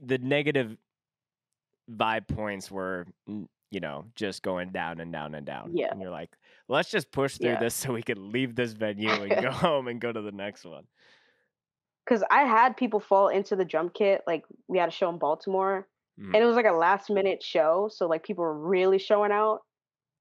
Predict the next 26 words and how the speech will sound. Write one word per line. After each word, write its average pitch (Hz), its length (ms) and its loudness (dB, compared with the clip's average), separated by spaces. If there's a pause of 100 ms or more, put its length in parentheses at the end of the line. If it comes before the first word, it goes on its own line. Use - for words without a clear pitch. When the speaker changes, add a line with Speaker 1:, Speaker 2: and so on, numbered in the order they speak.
(240)
Speaker 2:
and 170 560 2 (560)
someone 202 420 2
bumped 196 200 2
into, 196 220 -2
like, 175 180 -2
my 160 140 0
ride 156 300 0
cymbal, 214 420 2
and 170 100 0
it, 135 100 0
like, 139 240 -2
fell 175 300 2
on 180 240 2
me, 175 240 2
and 160 200 -2 (300)
my 151 80 -2
floor 208 360 2
tom 226 260 0
fell 226 200 6
down 220 240 4
too, 226 300 2
and 208 80 4
I 208 60 2
was 208 120 0
like, 160 180 -2 (120)
"Dude." 180 320 0